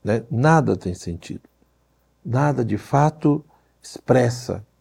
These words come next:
algo mais profundo. Por isso que nós vamos ver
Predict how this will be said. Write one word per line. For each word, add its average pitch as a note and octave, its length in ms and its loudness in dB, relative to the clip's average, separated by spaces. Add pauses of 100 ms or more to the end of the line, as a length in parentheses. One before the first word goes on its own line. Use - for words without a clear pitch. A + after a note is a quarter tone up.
(300)
algo G2 340 2
mais G2 260 -2
profundo. F#2 720 -4 (840)
Por C#3+ 140 8
isso F#3 240 6
que F#3 280 4 (500)
nós B2 220 4
vamos B2 280 4
ver D3 300 4